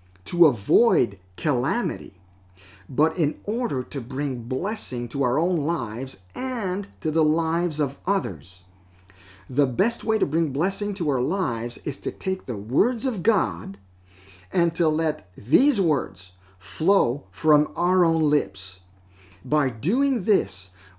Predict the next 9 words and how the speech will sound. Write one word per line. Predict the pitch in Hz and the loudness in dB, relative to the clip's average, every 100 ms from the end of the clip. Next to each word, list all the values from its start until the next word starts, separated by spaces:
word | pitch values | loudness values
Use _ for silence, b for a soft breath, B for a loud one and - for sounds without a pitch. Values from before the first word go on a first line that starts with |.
| - | -2
what | 175 196 | 0 2
we're | 180 165 | 4 4
doing | 151 262 214 | 2 2 4
is | 151 151 147 | 4 2 0
we're | 151 147 | 0 4
basically, | 180 233 - 214 | 6 4 2 -2
we're | 156 151 | 2 4
returning | 139 151 - - 285 311 311 320 269 | 4 2 0 -4 0 0 0 0 -2
God's | 143 196 208 214 190 | -2 -2 -2 -4 -6